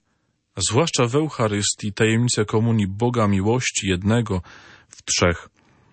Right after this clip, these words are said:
osobach. A zatem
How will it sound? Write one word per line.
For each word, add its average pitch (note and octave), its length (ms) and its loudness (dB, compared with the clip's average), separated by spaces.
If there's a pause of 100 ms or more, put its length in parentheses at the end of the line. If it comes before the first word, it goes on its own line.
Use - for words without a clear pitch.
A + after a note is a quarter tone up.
(460)
osobach. - 680 -2 (920)
A A2 100 2
zatem B2 440 2